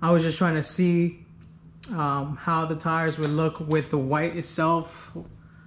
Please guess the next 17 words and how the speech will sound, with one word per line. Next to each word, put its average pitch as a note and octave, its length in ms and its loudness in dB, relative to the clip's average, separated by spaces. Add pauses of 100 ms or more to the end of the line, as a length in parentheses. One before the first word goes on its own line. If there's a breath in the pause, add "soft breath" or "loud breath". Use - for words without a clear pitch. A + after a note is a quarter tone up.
(200 loud breath)
Uh, B2+ 440 -2 (680)
I D#3 120 -2
think F3 260 -2
it E3 80 2
really E3 240 4
complements D#3+ 580 -2
the D#3 80 -2
Brembo D#3+ 480 0
brakes, E3 520 -2 (540 loud breath)
uh, C#3 140 -2
because C#3+ 380 0
of C#3 100 0
the C3+ 60 -2
branding C#3+ 420 0
is C3+ 140 0
in C3+ 220 0
white. D#3+ 320 0